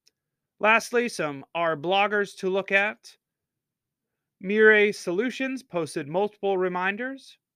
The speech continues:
So if you want to become a professional at data analysis with Tidyverse, join them on June fifteenth for data analysis with Tidyverse. And if you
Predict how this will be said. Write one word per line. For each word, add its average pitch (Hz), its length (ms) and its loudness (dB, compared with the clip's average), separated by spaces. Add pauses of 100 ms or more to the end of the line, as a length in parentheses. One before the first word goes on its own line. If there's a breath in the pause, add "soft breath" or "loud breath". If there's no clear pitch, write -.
(260)
So 190 260 2
if 180 160 -4
you 185 80 2
want 202 180 2
to 175 60 -12
become 180 320 -2
a 160 160 2 (180)
professional 202 680 0
at 156 160 -2
data 165 260 0
analysis 180 500 -6
with 139 140 -12
Tidyverse, 214 640 -2
join 180 340 0
them 175 260 -2
on 147 360 -8
June 139 300 -10
fifteenth 196 500 -8
for 143 160 -6
data 151 240 -2
analysis 147 500 -10
with 127 140 -16
Tidyverse. 220 640 -4 (520 soft breath)
And 277 140 2
if 226 120 -2
you 180 280 -6